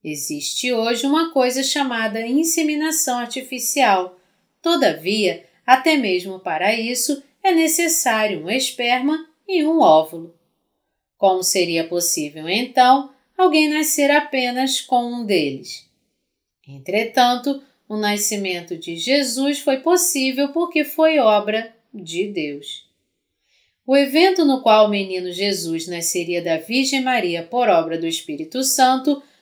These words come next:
foi profetizado mais de setecentos anos antes de Jesus nascer.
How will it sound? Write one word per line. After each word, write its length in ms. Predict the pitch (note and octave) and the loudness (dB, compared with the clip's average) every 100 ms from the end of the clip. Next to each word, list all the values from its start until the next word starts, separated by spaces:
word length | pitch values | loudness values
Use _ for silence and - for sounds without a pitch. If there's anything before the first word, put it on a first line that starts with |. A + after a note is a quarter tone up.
| _ | _
foi 200 | F#4 E4+ | 2 4
profetizado 1080 | D#4+ D#4+ D4+ D4 D#4 C#4 B3 A#3+ A#3+ B3+ | 4 2 0 0 0 0 2 2 2 -2
mais 240 | A#3+ A3+ G3+ | -4 -4 -4
de 80 | |
setecentos 1080 | G3+ - D#4 E4+ E4 D4+ - E3+ F3 B3+ B3+ | -6 2 2 2 0 -4 -4 -6 -6 -6 -4
anos 500 | A#3+ A#3+ B3 C#4+ - - _ - | -4 -2 0 -2 -2 -12 _ -2
antes 400 | D4 B3 A#3 A#3+ | 0 0 -4 -6
de 160 | B3 | -6
Jesus 500 | A#3 C#4 C4 E3 D#3 | -2 0 0 -4 -8
nascer. 600 | E3 F#3+ G3+ - C#3+ D#3 | -6 -6 -4 -4 -6 -10